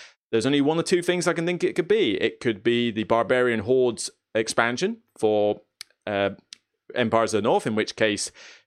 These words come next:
probably won't have its own separate video, but I will certainly talk about it on the podcast after playing it. Or it could be to do with the Empires, was it, uh, Rise of the Empires, the expansion for Imperial Settlers?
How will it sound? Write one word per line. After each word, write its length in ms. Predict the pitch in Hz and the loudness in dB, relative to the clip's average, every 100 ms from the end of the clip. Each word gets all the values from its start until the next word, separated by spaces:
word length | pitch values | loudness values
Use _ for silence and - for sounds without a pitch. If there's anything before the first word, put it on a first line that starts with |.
| - | -2
probably 220 | 156 139 | 0 2
won't 240 | 123 131 113 | 2 0 2
have 160 | 120 | 0
its 140 | 107 120 | 2 0
own 120 | 110 | 0
separate 360 | 127 - 101 | 0 0 0
video, 340 | 151 156 110 151 | 0 2 2 2
but 120 | 143 | 2
I 80 | 104 | 0
will 100 | 95 | 2
certainly 300 | 123 107 101 | -2 -2 -2
talk 220 | 127 120 | -2 2
about 200 | 107 101 | 2 2
it 60 | 98 | 0
on 80 | |
the 60 | 95 | -2
podcast 560 | 143 147 - 95 135 - | -2 -2 0 0 2 2
after 220 | 90 - | 0 0
playing 260 | 139 151 | 0 2
it. 160 | 120 - - - _ - | 0 -2 -8 -20 _ 2
Or 420 | 170 123 120 147 | 4 4 2 0
it 160 | 123 - | -2 -2
could 240 | 143 143 | -4 0
be 460 | 139 143 143 139 127 | 0 2 2 0 -6
to 140 | 131 | -2
do 260 | 147 147 143 | 2 2 2
with 220 | 147 143 | 0 0
the 280 | 143 143 - | 0 0 0
Empires, 720 | 139 139 127 135 135 131 131 | -2 -2 0 0 2 0 -2
was 160 | 123 | -4
it, 180 | 101 - - | -4 -6 -4
uh, 120 | 113 101 | -2 2
Rise 280 | 123 151 151 | 2 2 2
of 60 | |
the 80 | 165 | 0
Empires, 520 | 165 165 175 190 180 | 0 0 0 0 0
the 100 | 117 | -2
expansion 500 | 110 - 131 135 143 | -2 0 0 0 -6
for 140 | 139 139 | -2 -2
Imperial 280 | 135 151 | 0 0
Settlers? 400 | 147 160 165 202 | 2 0 2 0